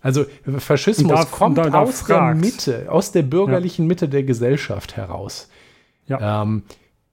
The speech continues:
Speaker 1: wir müssen, natürlich haben, müssen wir uns auch Sorgen machen vor den, äh, vor den rechtsextremen Gewalttätern, ja, äh,
Speaker 2: Ja.
Speaker 1: was wir in Deutschland auch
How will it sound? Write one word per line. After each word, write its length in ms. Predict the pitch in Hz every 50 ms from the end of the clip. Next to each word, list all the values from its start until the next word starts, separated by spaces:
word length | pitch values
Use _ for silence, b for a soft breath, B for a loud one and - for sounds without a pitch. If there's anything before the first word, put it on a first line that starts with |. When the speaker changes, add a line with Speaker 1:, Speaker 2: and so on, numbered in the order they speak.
| _ _ _
Speaker 1:
wir 260 | _ - 113 117 127
müssen, 400 | 143 190 190 - 175 156 147 - -
natürlich 480 | 143 131 107 - - 277 254 180 -
haben, 260 | 147 117 131 139 135 123 117 120 117 123
müssen 240 | 127 139 135 - 147
wir 80 | 131 131
uns 100 | 123 -
auch 200 | - 139 135 135
Sorgen 400 | 131 135 127 127 139 143 135 123
machen 360 | 123 120 - - 127 117 - B B B B
vor 240 | B - 135 135 127
den, 440 | 113 113 117 117 113 110 110 110 -
äh, 440 | - 113 110 110 110 107 - - 107
vor 220 | - - 123 110
den 260 | 104 104 101 101 110 - _ _ _ _ _ _ _ _ _ _ _ _ -
rechtsextremen 880 | 117 123 110 - - 135 123 - - - - 123 117 110 107 110 110
Gewalttätern, 840 | 104 107 98 110 110 110 107 - - 117 104 104 - 131 151 214 262 - _ _ _ _ _ -
ja, 320 | - - 117 175 - - _ _ _
äh, 220 | - 104 95 92 90 -
Speaker 2:
Ja. 280 | - 123 110 110 127 156 -
Speaker 1:
was 160 | 117 - -
wir 100 | 131 117
in 60 | 107
Deutschland 420 | 98 117 120 - - 127 110 98 104
auch 320 | 104 113 123 - - -